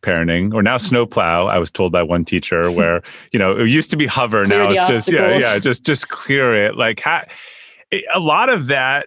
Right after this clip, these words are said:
Speaker 1: is, someone once said, uh, I heard a great speaker said, you know, "Your job is to prepare your kid for the path, not to prepare your path for the kid." And I think we've had this sort of, "Everyone move the path out of the way. Sally's coming, you know, Mikey's coming."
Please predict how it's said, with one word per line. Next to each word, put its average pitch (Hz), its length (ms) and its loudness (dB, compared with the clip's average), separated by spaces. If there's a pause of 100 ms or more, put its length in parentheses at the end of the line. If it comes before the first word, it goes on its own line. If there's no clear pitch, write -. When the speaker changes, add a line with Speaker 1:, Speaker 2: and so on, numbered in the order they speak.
Speaker 1:
is, 110 520 -2
someone 202 260 0
once 143 260 -2
said, 117 480 0
uh, 104 300 2
I 113 80 -4
heard 101 220 0
a 90 40 -4
great 113 260 -2 (280)
speaker 101 440 -4
said, 92 480 0 (240)
you 113 80 -4
know, 95 180 0
"Your 98 160 -2
job 165 460 0
is 135 100 -2
to 117 120 -6
prepare 110 380 0
your 101 120 0
kid 104 240 -4
for 101 80 -8
the 87 80 -6
path, 85 380 -4
not 95 220 -2
to - 80 -20
prepare 92 320 -4
your 85 80 -4
path 85 280 -4
for 90 120 -14
the 78 80 -10
kid." 78 320 -8
And 90 100 -8
I 85 60 -6
think - 180 -4
we've 110 160 -4
had 101 220 -2
this 95 180 -2
sort 104 180 -2
of, 98 160 -2 (360)
"Everyone 147 480 0
move 131 280 2
the 104 80 -4
path 117 360 -2
out 110 160 2
of 104 80 -2
the 101 100 0
way. 104 300 2
Sally's 107 480 0
coming, 101 560 -2 (240)
you 107 80 0
know, 92 100 0
Mikey's 90 380 -4
coming." 90 440 -4